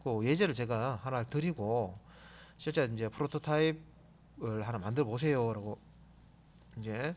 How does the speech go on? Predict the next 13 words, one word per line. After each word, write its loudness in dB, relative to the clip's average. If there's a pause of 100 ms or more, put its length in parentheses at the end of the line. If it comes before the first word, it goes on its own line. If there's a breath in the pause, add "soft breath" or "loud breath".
(160)
예, -8 (120)
좀 -10
말씀을 0
좀 -8
드릴 -6
겁니다. -6 (1800)
자, -4
그러면 4 (3000 loud breath)
자, -4
여기까지 2
다 2
되셨잖아요, 0
그죠? -6